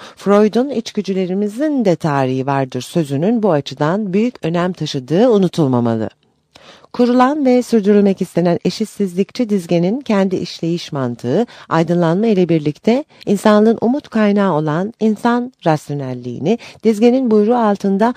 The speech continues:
araçsallaştırılmış bir rasyonaliteye, irrasyonel bir rasyonaliteye indirgemiş bulunuyor. Günümüzün işinin erbabı sanatçılarındaki bu araçsallaştırılmış rasyoneliteyi reddetme tutkusunun bugünkü dizgenin değer verdiği ciddiyet biçimlerini ciddiye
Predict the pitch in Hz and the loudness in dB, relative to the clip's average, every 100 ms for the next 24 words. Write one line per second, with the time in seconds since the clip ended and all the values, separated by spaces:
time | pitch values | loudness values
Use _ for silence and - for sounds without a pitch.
0 | - - 175 185 - 180 175 170 - - | -6 -2 2 2 0 -2 0 -2 -4 -4
1 | 175 214 - 190 180 165 170 - 170 160 | -2 -2 -2 -2 0 -2 -4 -6 -6 -8
2 | 165 160 147 123 - - - 190 170 - | -4 0 0 0 -6 -2 2 4 4 0
3 | 196 254 233 180 147 131 131 131 123 - | -2 -2 2 2 2 -2 -6 -6 -6 -4
4 | 127 131 127 127 123 - 127 127 120 120 | -4 -4 -4 -2 -4 -6 -6 -2 -2 -4
5 | - _ - - 208 240 233 240 240 208 | -10 _ -20 -4 0 2 0 -2 -4 -4
6 | - 220 220 190 185 185 190 233 196 156 | -2 -2 0 0 0 2 0 0 0 0
7 | - 156 143 139 135 185 220 - 170 165 | -2 -2 -2 -2 -2 0 0 2 0 -2
8 | - 165 160 156 - - 156 151 170 160 | -2 -2 0 -2 -6 -8 -6 -6 -8 -6
9 | 151 - 147 147 - 165 147 143 - 147 | -6 -6 -6 -6 -4 -2 0 -2 0 -2
10 | - 220 196 - 160 - 135 196 - - | 0 -2 -4 -6 -10 -6 -2 -2 -4 -16
11 | - 254 285 277 233 180 202 165 175 202 | -4 0 0 0 -2 2 0 2 0 0
12 | 302 226 220 254 208 151 127 127 180 277 | 0 2 4 4 2 0 -4 -4 -2 -2
13 | - - _ 185 - _ 208 220 - 127 | -6 -20 _ -6 -6 _ 4 4 0 -12
14 | - 139 135 196 254 170 - 208 240 | -8 -4 -2 -2 -4 -8 0 2 2